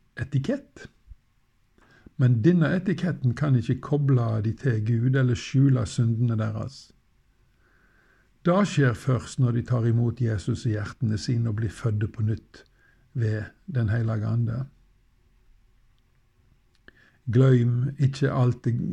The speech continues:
det gode han gjør." Det er så lett for oss å glemme, glemme det gode Herren har gjort mot oss. Alt han til daglig øser over oss av velsignelser.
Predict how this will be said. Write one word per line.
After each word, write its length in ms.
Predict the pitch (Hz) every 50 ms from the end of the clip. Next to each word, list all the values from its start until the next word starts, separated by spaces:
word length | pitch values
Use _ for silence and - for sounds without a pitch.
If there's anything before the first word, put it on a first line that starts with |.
| - 151 123
det 140 | 123 113 107
gode 300 | 127 131 131 135 123 110
han 140 | 127 123 120
gjør." 220 | 123 123 123 127 131
Det 140 | 123 127 127 127
er 100 | 131 127 131
så 100 | - 123
lett 340 | 123 127 143 - - -
for 260 | - - 127 127 135 131
oss 100 | 135 135
å 60 | 120
glemme, 560 | 113 113 127 127 135 139 139 135 131 123 113 127 131 135 - _ _ _ _ _ _ - - - - - - _ _ _ -
glemme 560 | 135 139 147 160 160 151 143 135 127 120 120 120
det 80 | 123 120 113
gode 400 | 123 131 135 139 131 127 120 104 107
Herren 320 | 123 131 127 123 123 113
har 80 | 117 117
gjort 340 | 120 123 117 - - -
mot 220 | 120 113 110 101 -
oss. 480 | - - 135 - - - - - - _ _ _ _ _ _ _ _ _ _ _ _ _ _ _ _ _ _ _ _ _ _ _
Alt 480 | 160 165 170 165 151 143 135 135 -
han 160 | 135 135 131 131
til 140 | 139 123 127
daglig 400 | 127 139 143 143 123 117 127 127 -
øser 540 | 127 135 139 147 143 135 - - - 127 123 127 131 135
over 160 | 131 117 117 113
oss 140 | - - 131
av 80 | 113 117
velsignelser. 840 | 113 - - - 143 131 117 117 107 107 107 104 - - 120 - -